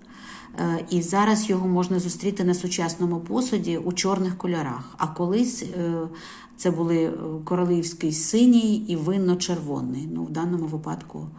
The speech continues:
скоріш за все, винно-червоний представлений. Декор помпадур. Це прикраса арабесками, картушами та романтичними стрічками кольору сепії на тарілках слонової кістки.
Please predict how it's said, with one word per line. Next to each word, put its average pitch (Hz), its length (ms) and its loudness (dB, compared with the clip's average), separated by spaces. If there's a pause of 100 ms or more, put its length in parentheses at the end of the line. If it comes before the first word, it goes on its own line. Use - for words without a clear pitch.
(300)
скоріш 156 400 -4
за 156 140 -4
все, 156 260 -6
винно-червоний 143 1080 -6
представлений. 156 920 -12 (1400)
Декор 175 440 0
помпадур. 175 720 0 (720)
Це 185 160 0
прикраса 175 520 0
арабесками, 175 720 0
картушами 180 800 -2
та 165 160 -4
романтичними 160 680 0
стрічками 165 920 -2
кольору 165 420 -2
сепії 147 600 0
на 139 120 -2
тарілках 170 520 -2
слонової 143 520 -2
кістки. - 520 -12